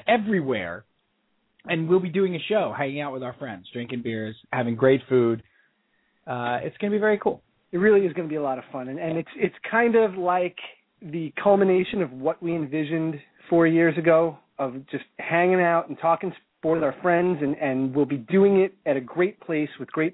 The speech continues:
Speaker 2: food and great drinks, and just, it's a, it's, if you're in the area in New York City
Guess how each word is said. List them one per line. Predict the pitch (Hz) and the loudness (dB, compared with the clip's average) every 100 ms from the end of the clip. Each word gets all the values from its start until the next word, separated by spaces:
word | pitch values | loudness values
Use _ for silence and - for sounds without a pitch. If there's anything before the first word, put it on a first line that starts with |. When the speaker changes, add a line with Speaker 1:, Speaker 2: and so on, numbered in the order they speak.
| - | -6
Speaker 2:
food | 165 156 151 | -2 0 0
and | 139 123 | -2 -4
great | 156 156 | -2 -4
drinks, | - 147 143 135 - | -2 0 0 -2 -6
and | 131 120 120 139 143 | -6 -4 -6 -8 -6
just, | 135 - | -8 -4
it's | 175 - | -4 2
a, | 160 | 2
it's, | 170 147 - - _ - - - | 2 -2 -6 -20 _ -20 -12 -4
if | - | 2
you're | 175 220 | 4 4
in | |
the | 233 208 | 4 4
area | 196 196 185 185 - | 4 4 2 0 -6
in | 170 | -8
New | 170 | -4
York | 185 175 - | -2 -4 -4
City | 175 175 170 | -2 -2 -4